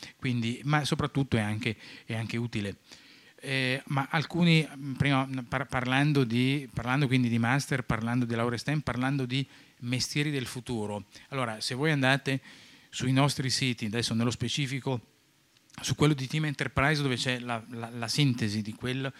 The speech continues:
delle varie attività, alla fine voi l-, leggerete quelle che sono le aree di business, sono i nuovi mestieri, cioè il, la parte di Managed Security Services, la parte di Risk Assessment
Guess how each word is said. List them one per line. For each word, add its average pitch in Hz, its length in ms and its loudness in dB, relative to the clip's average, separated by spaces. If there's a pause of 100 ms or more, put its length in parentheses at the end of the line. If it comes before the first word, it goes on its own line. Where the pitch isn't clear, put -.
(180)
delle 120 160 0
varie 135 180 2
attività, 120 540 -2
alla 139 160 2
fine 135 320 4 (340)
voi 139 240 2
l-, 131 160 -8
leggerete 123 640 2
quelle 190 240 4
che 160 80 2
sono 135 160 6
le 131 120 6
aree 139 140 6
di 131 120 6
business, 110 360 6
sono 143 300 2
i 135 80 2
nuovi 135 320 4
mestieri, 120 500 0
cioè 110 240 -2 (340)
il, 139 360 2
la 131 140 -2
parte 147 420 2
di 131 220 2 (240)
Managed 143 400 4
Security 143 580 -2
Services, 117 800 -2
la 117 160 6
parte 143 400 4
di 131 200 4
Risk 135 300 -2
Assessment 143 720 2